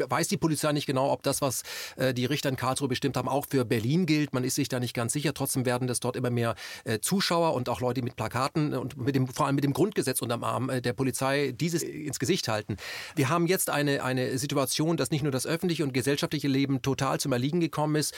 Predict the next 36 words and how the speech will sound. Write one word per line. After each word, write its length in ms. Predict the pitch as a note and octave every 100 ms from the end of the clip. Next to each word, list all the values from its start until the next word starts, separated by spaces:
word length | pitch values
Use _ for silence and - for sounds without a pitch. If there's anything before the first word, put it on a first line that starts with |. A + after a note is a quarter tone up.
| - -
sondern 300 | C3+ C3 C3
dass, 200 | B2+ C#3
äh, 280 | B2+ B2 A#2+ -
Bayern, 520 | C3 D3+ F3 E3+ -
äh, 200 | C#3 C3
Ende 240 | D3+ D#3 C3
April 300 | - C#3 B2+
die 100 | A#2
Maskenpflicht 640 | C3+ - D#3 - E3 -
einführt. 540 | C#3+ D3+ D#3 D#3 D3+ -
In 240 | C3 A#2+
Sachsen 360 | B2+ - C#3+ B2+
gilt 200 | E3+ -
sie 140 | E3+
bereits. 520 | A#2+ A2 G#2+ C#3+ - - - - -
Ähm, 300 | C3+ C#3+ C#3
ein 200 | C3+ C3+
Schal 300 | C3+ D3+ D#3+
soll 160 | C#3+
auch 180 | C3 -
ausreichend 520 | C3+ D3+ - C#3 C#3
sein. 240 | C3 B2+ C3+
Ich, 240 | C#3 -
ich 120 | B2+
frage 200 | - D3
jetzt 100 | D#3+
mal 120 | D3
pra-, 280 | - C#3 G2
äh, 60 | B2
plakativ, 540 | C#3+ C3+ B2+ D#3 E3
ist 200 | - -
das 140 | F3+ -
die 160 | D#3+
Bevormundung 960 | B2 F3 - F3 F3+ E3 E3 D#3+ D#3 D3+
der 80 | C#3
Bevölkerung? 640 | C3+ D3+ D3+ A#2 A2+